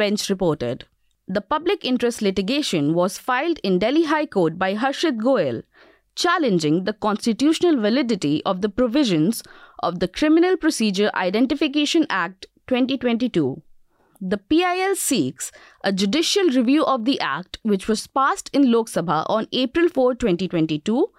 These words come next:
and the Rajya Sabha on April six, twenty twenty-two. The act has been controversial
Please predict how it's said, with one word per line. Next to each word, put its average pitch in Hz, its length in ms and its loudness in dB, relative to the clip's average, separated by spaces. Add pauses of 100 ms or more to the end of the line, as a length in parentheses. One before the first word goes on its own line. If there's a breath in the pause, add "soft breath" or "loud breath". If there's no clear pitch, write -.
(380 loud breath)
and 330 240 0
the 381 60 0
Rajya 220 320 0
Sabha 175 440 0
on - 160 -2
April 180 360 0
six, - 320 -4
twenty 185 320 -2
twenty-two. 156 520 -2 (460)
The 196 220 -4
act 285 240 -4
has 320 240 0
been 285 160 4
controversial 196 840 0